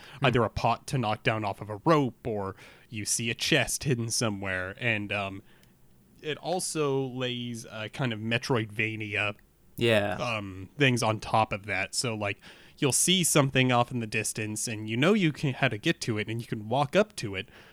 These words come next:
Speaker 2: but it's, uh, like, a door that's blocked, and it's obvious that, it, you know, that door is opened by something you get later in the game.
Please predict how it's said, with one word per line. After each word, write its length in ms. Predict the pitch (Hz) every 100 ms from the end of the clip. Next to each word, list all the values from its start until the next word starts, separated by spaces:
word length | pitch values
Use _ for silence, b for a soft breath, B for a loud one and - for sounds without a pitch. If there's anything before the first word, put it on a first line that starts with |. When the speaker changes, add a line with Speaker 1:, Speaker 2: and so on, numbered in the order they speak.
| B
Speaker 2:
but 380 | 117 117 113 113
it's, 220 | 123 -
uh, 100 | 123 -
like, 300 | 113 104 - -
a 400 | 113 104 104 104 101
door 380 | 151 143 127 113
that's 200 | 104 -
blocked, 420 | - 113 92 -
and 120 | 117
it's 140 | 107 -
obvious 580 | 147 156 160 139 127 117
that, 200 | - 117
it, 120 | 101 -
you 140 | 127
know, 200 | 117 101
that 240 | 101 113 -
door 220 | 117 107
is 120 | 104
opened 340 | 117 113 117
by 160 | 117 104
something 560 | 98 123 110 113 104 104
you 120 | 110
get 260 | 107 110 -
later 380 | 120 110 107
in 120 | 101 101
the 60 |
game. 400 | 98 107 101 98